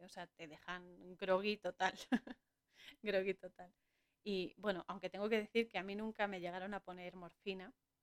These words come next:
sí calmantes fuertes como el Enantium y demás, pero, pero te dejan, uh, te dejan, vamos, en el cielo. Y es eso, ¿no? Entonces se lo ponen a Molly en la peli y ya se calma. Y Mikey dentro de Molly, claro, mm, la,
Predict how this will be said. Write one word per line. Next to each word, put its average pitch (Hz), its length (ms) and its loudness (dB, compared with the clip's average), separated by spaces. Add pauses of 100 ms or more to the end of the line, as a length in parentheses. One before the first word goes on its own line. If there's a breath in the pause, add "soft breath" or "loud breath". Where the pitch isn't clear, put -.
(100)
sí - 220 -4
calmantes 185 580 -6
fuertes 190 320 -4
como 180 180 -16
el 170 60 -12
Enantium 180 500 -10
y 175 60 -12
demás, 190 380 -10 (580)
pero, 170 540 -8
pero 165 200 -18
te 165 140 -14
dejan, 180 560 -10
uh, 202 300 -6 (260)
te 180 80 -16
dejan, 190 460 -8 (180)
vamos, 190 380 -10
en 185 80 -10
el 180 100 -14
cielo. 180 340 -6 (640)
Y 196 120 -4
es 185 120 -6
eso, 185 200 -8
¿no? 190 120 -8
Entonces 185 320 -10
se 180 120 -10
lo 180 100 -6
ponen 185 340 -6
a 180 140 -8
Molly 202 300 -2
en 185 80 -10
la 190 100 -6
peli 208 320 -8 (420)
y 208 80 -4
ya 180 140 -8
se 185 160 -6
calma. 165 360 -14 (120)
Y 190 120 -10
Mikey 190 460 -6
dentro 190 400 -2
de 185 80 -4
Molly, 196 300 -4
claro, 190 360 -4 (120)
mm, 156 580 -20
la, 160 480 -12